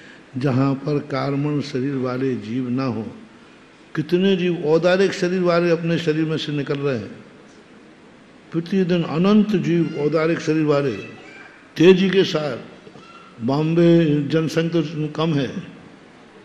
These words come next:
इतनी तेजी से अपने शरीर में से जीव निकल रहे हैं,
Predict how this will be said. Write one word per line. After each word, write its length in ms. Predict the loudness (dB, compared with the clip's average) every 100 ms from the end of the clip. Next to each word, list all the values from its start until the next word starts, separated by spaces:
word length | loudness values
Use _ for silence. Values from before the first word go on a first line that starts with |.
| -20 -12 -6
इतनी 380 | -4 2 4 4
तेजी 440 | 6 6 6 2
से 160 | 2 2
अपने 280 | 2 0 0
शरीर 320 | 2 2 2
में 140 | 2
से 160 | 0 -2
जीव 280 | 0 -2 -2
निकल 240 | -2 -2
रहे 200 | 0 0
हैं, 440 | 0 0 -2 -6